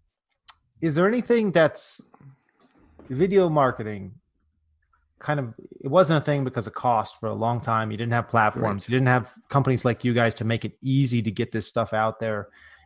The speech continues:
Speaker 1: and produce it. And now, so now people's concerns around video marketing are about, like,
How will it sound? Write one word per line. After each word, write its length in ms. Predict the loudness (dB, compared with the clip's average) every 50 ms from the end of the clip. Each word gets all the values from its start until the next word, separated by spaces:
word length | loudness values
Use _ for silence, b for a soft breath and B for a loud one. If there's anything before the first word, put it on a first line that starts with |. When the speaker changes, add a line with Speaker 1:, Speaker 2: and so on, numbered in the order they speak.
| b
Speaker 1:
and 100 | -10 -8
produce 380 | -6 -6 -4 -4 -4 -4 -4 -4
it. 140 | -4 -4 -6 -8 b b b b b -4
And 100 | 0 2
now, 320 | 4 4 6 4 4 2
so 160 | 0 0 2
now 140 | 4 4 4
people's 540 | 4 4 2 2 4 2 0 -2 -4 -10 _ _ _
concerns 540 | -2 -2 -2 -2 0 2 4 4 4 6 6
around 180 | 6 6 6 6
video 200 | 4 4 4 4
marketing 340 | 4 4 2 2 0 0
are 140 | 2 4 4
about, 260 | 4 4 4 4 4
like, 160 | 2 0 -2